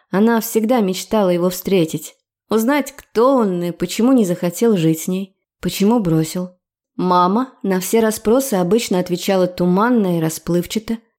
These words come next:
В детстве так получилось. Когда выросла, не сложилось. И все. Единственное, что знала о своем папе Наташа –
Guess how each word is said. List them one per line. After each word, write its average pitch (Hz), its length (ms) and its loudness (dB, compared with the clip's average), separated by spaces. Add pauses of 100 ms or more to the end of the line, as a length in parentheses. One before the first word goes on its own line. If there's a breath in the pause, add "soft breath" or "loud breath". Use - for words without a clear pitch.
(160)
В 165 140 -2
детстве 185 600 -2 (160)
так 254 240 -4
получилось. 175 680 -2 (320)
Когда 170 320 0
выросла, 185 460 0 (300)
не 185 140 0
сложилось. 165 680 -2 (280)
И - 100 0
все. 202 340 -2 (440)
Единственное, 247 600 2
что 214 200 0
знала 233 320 4
о 220 40 -2
своем 208 360 0
папе 214 320 -2
Наташа – 196 560 -2